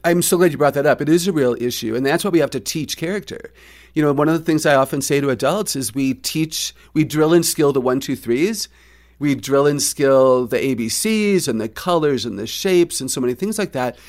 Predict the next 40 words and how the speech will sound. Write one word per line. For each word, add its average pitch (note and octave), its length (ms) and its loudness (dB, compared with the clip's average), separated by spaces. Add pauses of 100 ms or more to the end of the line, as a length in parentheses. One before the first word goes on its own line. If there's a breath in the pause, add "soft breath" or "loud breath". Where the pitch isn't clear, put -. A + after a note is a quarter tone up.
(360 soft breath)
Well, F3+ 380 4
obedience A#3 460 2
is C3+ 80 -2
harder F3+ 360 0
to F#3 80 -4
learn. G#2 360 -10
Character G3 420 0
is B2 120 -2
harder F3 360 -2
to D3 100 -6
learn A2+ 280 -8
because B2+ 320 -6
it A2 100 -8
goes C3 220 -2
against C3+ 360 -4
the C3 80 -6
sin A2+ 280 -6
nature, D3 320 -2
which B2 200 -4
is A2 220 -4
real. C3 400 -8 (360 loud breath)
We D#3 60 -2
can't G3+ 320 4
expect - 380 -4
kids A#2 380 -2
to - 120 -6
just C#3+ 360 0
learn C3 260 2
by B2 160 -2
the A#2+ 100 -2
role A2+ 220 -2
model, E3 340 -2
although B2 220 -2
there's A#2 220 -6
a - 40 -10
positive A#2+ 520 -6
effect A2+ 300 -8
that G#2+ 100 -12
happens A2 340 -10
there. F3 260 -2